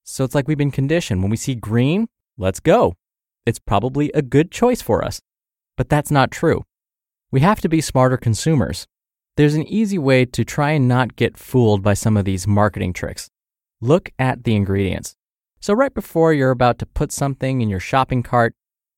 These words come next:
take a look at the nutrition facts label. Find the list of ingredients. Look at what the first five ingredients listed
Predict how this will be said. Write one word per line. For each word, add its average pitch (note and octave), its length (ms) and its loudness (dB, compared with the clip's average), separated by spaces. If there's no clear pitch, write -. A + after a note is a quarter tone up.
take A3 160 -4
a B3+ 40 -2
look C3 300 2
at - 140 -4
the A2+ 60 0
nutrition A2 500 0
facts - 400 -8
label. F#2+ 340 -4
Find F3 400 2
the F#3 60 -2
list D#3 260 0
of C3 60 0
ingredients. G#2 680 -2
Look B3 220 -2
at A3+ 100 0
what F3+ 200 -6
the A#2+ 80 -4
first - 580 -4
five A#2+ 400 -2
ingredients G#2+ 540 -4
listed G2 420 -8